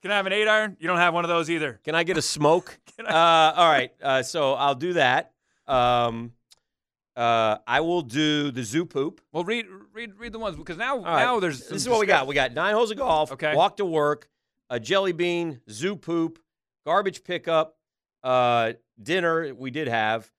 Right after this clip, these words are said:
Speaker 2: uh, mayo throwing sandwich.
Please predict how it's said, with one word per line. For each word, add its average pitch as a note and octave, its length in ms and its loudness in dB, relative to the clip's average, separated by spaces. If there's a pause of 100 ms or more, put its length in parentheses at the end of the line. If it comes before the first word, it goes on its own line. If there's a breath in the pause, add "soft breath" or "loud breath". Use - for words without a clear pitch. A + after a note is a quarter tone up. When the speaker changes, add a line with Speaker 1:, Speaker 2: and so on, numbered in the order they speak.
(400)
Speaker 2:
uh, A#2+ 380 2
mayo D#3 320 0
throwing D3+ 380 -6
sandwich. F#2 640 -12